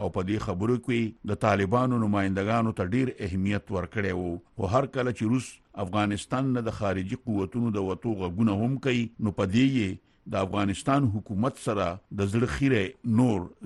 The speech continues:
زیات شوی دی. فاینانشل ټایمز لیکي چې تر کال دوه زره یولسمه پورې افغانستان کې د امریکې یو لاک فوج پروت و، ولې د کال دوه زره یولسم نه را په دې خوا پخواني صدر اوباما د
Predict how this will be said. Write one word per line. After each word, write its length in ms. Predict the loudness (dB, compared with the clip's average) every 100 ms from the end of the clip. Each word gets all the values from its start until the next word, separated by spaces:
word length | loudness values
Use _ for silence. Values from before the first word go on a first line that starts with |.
| 0
زیات 300 | 2 2 0
شوی 260 | 0 2 2 0
دی. 100 | -2 -6 _ _ 2
فاینانشل 500 | 4 6 4 2 2 4
ټایمز 260 | 4 4 0
لیکي 200 | -2 -2
چې 220 | -4 0
تر 100 | -2 2
کال 220 | 2 2 2
دوه 140 | 2
زره 160 | 4 2 2
یولسمه 520 | 2 2 0 0 0 -2
پورې 480 | -2 0 -2 -2
افغانستان 720 | -4 -2 -2 -4 -6 -2 0 0
کې 180 | -2
د 160 | -4 -2
امریکې 460 | -2 -2 -2 -2 2
یو 100 | 4 4 4
لاک 200 | 0 -4
فوج 260 | -4 -4 -4
پروت 260 | -4 -2 -2 -4
و، 80 | -4 -8 _ -4
ولې 180 | 0 0
د 80 | 0
کال 200 | 0 0 0
دوه 120 | -2 0
زره 160 | 0 0 -2 -2
یولسم 480 | -2 -2 -2 0 0
نه 120 | 2
را 80 | -2 -2
په 100 | -4
دې 180 | -4 -2
خوا 160 | -4 -4
پخواني 420 | -6 -4 -2 -2 -2
صدر 260 | -4 -2 -2
اوباما 400 | 0 2 2 0 -4 -6
د 80 | -6